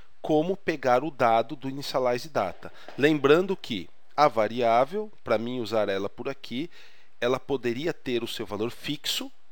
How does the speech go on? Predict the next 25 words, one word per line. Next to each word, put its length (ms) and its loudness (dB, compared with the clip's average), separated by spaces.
ou 340 4
alterado 760 2
pelo 320 -2
initialize 540 -4
data. 420 -8
No 140 0
meu 160 2
caso 320 4
aqui, 240 -4
eu 80 2
peguei 380 -2
direto 420 -2
da 100 0
variável 600 0
que 180 -8
eu 80 -2
criei 400 -6
no 80 -6
initialize 540 -4
data 360 2
e 100 -2
o 60 0
passo 440 0
seguinte 440 -4
agora 400 0